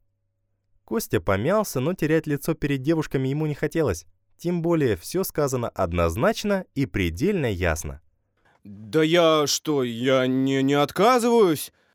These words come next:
Speaker 2: А что брать-то?"
Speaker 1: Оживившись,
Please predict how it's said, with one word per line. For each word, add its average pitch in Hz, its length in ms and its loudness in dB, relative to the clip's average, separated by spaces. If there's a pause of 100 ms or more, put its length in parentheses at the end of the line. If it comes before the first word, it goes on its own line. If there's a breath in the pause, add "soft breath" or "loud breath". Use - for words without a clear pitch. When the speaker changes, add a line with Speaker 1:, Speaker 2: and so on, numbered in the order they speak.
(260)
Speaker 2:
А 120 240 -8
что 269 300 -2
брать-то?" 202 540 2 (680)
Speaker 1:
Оживившись, 127 680 -2